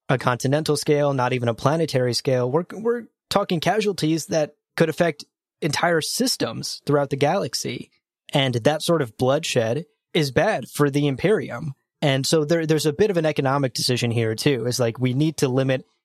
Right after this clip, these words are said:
how much bloodshed is possible. Like, we know conflicts will arise. We know there's gonna be politicking, backstabbing, assassinations.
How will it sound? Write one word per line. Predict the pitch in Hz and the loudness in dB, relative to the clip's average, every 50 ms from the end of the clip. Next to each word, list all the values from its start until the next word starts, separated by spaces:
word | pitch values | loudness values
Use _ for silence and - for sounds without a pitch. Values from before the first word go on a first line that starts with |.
| _ _ - | _ _ -6
how | - - 131 131 | -2 0 0 2
much | 131 131 127 - - - | 2 0 0 -2 -2 -2
bloodshed | 123 123 123 127 131 - - 156 151 143 | 0 2 2 0 0 0 0 0 0 0
is | 127 - | -2 -4
possible. | - - 131 135 143 - 170 170 185 180 | 0 0 2 2 2 -2 0 0 0 2
Like, | 165 135 123 - | 2 0 0 0
we | 135 127 | 0 0
know | 131 131 127 | 0 0 -2
conflicts | - - 127 123 123 - 139 135 - - - | -2 -2 -2 -2 0 0 0 0 0 -2 -2
will | 135 139 | 0 0
arise. | 139 131 120 110 110 107 110 120 - _ _ _ _ _ _ _ _ - | 2 0 0 0 -2 -2 -2 -4 -4 _ _ _ _ _ _ _ _ -2
We | 127 123 | -2 0
know | 120 123 127 | 2 2 0
there's | 127 127 - | 0 0 0
gonna | - 131 123 | 0 0 0
be | 127 123 | 0 -2
politicking, | - - 131 127 123 120 - 123 - 131 120 117 | 2 2 2 2 2 -2 -4 -2 -2 0 -2 2
backstabbing, | 110 120 117 113 - - - 120 117 113 117 113 113 | 0 0 0 0 -2 0 0 0 0 0 -2 -2 -2
assassinations. | 110 - - 117 113 - 120 117 117 123 117 - - 139 151 - | -2 0 0 0 0 0 0 0 0 0 -2 -4 -6 -6 -8 -8